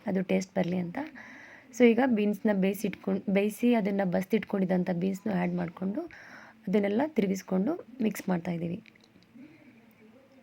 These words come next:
So ತುಂಬ ಬೇಗನೆ ಆಗೋಗುತ್ತೆ, ತುಂಬಾ ಟೇಸ್ಟಿಯಾಗೂ ಕೂಡ ಇರುತ್ತೆ. So ನೀವು ಟ್ರೈ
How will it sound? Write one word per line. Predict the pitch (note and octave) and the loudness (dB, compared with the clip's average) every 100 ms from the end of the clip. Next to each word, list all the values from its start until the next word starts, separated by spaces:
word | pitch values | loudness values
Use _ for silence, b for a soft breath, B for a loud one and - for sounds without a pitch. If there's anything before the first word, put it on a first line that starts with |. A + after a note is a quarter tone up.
| _ _ _ - | _ _ _ -2
So | - G#3 | 0 4
ತುಂಬ | A3 G3+ A#3+ G3 | 4 8 8 10
ಬೇಗನೆ | F#3+ G#3 A3+ A#3 G#3+ | 6 6 8 10 8
ಆಗೋಗುತ್ತೆ, | G3+ G3+ F#3+ E3+ F#3+ F#3 F#3+ F#3+ | 6 2 0 2 4 4 2 -2
ತುಂಬಾ | G3 G#3 G#3 F#3+ | 0 0 -2 -2
ಟೇಸ್ಟಿಯಾಗೂ | G3+ G3+ A3 A#3 G#3 G3+ | 0 0 2 2 2 0
ಕೂಡ | G3 F#3+ F3+ | 0 2 2
ಇರುತ್ತೆ. | F3+ F3 F3+ F3+ F#3+ | 0 -2 -2 -2 -4
So | G3+ | -4
ನೀವು | G3+ G3+ | -2 -2
ಟ್ರೈ | G3 | 0